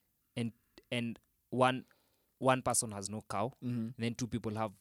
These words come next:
Speaker 1: maybe one cow sharing.
Speaker 2: Yeah.
Speaker 1: That's how capitalism
Speaker 2: Uh-huh.
Speaker 1: is.
Speaker 2: Uh-huh.
Speaker 1: But communism is like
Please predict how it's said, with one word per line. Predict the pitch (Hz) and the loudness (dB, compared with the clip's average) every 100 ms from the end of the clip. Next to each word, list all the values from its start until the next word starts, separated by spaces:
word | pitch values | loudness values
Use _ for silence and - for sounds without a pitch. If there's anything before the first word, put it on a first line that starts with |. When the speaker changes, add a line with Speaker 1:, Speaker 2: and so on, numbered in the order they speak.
| - | -10
Speaker 1:
maybe | 110 104 | -8 -8
one | 98 107 107 | -6 -6 -4
cow | 110 104 101 - - | -2 -4 -4 -14 -6
sharing. | - 110 101 104 135 151 | -6 -4 -8 -10 -14 -4
Speaker 2:
Yeah. | 117 110 107 147 | 0 0 0 6
Speaker 1:
That's | 190 - | 8 10
how | 160 | 8
capitalism | - 135 - 131 110 107 117 | 6 4 2 0 0 -2 0
Speaker 2:
Uh-huh. | 120 117 147 - - | 0 -2 -4 -12 -2
Speaker 1:
is. | 127 110 92 | 0 0 -4
Speaker 2:
Uh-huh. | 120 120 113 - | -8 -6 -8 0
Speaker 1:
But | 131 - | 0 6
communism | 190 185 165 131 117 117 | 6 6 6 4 2 0
is | 110 123 113 | 0 -2 -2
like | 120 110 - | -6 -8 -14